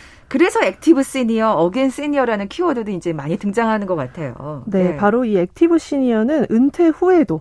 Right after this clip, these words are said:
Speaker 2: 적극적으로 소비 생활을 하고 내가 하고 싶은 일들을 찾아서 끊임없이 도전하는 노년층을 말합니다.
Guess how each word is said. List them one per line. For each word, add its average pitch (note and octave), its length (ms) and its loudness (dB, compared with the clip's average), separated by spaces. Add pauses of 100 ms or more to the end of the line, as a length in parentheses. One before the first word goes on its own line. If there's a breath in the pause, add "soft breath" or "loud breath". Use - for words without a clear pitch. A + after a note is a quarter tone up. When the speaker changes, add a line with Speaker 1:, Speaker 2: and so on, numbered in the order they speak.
(140)
Speaker 2:
적극적으로 A3 640 -2
소비 C4+ 260 -2
생활을 A#3 380 0
하고 B3 480 -2
내가 F#3+ 260 2
하고 C4+ 240 0
싶은 C#4 360 -2
일들을 B3 340 0
찾아서 G#3+ 400 -2
끊임없이 F4 640 2
도전하는 G3+ 680 2
노년층을 G3+ 680 2
말합니다. F3 540 -2